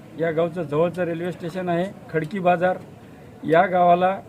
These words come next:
मतदान केंद्र जे आहेत जिल्हा परिषद, पंचायत समिती, विधानसभा आणि लोकसभा हे खडकी बाजारला, ग्रामपंचायतचं मतदान केंद्र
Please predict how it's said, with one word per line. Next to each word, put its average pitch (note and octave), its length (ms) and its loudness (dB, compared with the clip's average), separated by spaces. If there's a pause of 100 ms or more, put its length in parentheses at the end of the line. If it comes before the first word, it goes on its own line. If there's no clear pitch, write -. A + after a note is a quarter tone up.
(680)
मतदान F#3 420 -2
केंद्र G3+ 320 -2
जे F#3+ 120 -2
आहेत F3+ 220 4 (120)
जिल्हा E3 220 0
परिषद, F3 460 -6 (360)
पंचायत E3+ 320 -6
समिती, F3+ 520 -8 (140)
विधानसभा F3 600 -2
आणि F3+ 220 -6
लोकसभा F3+ 420 -4
हे F#3 80 -2 (100)
खडकी A3+ 300 -6
बाजारला, D#3+ 440 2 (640)
ग्रामपंचायतचं F#3+ 760 -4
मतदान F3+ 360 -2
केंद्र F#3 280 -6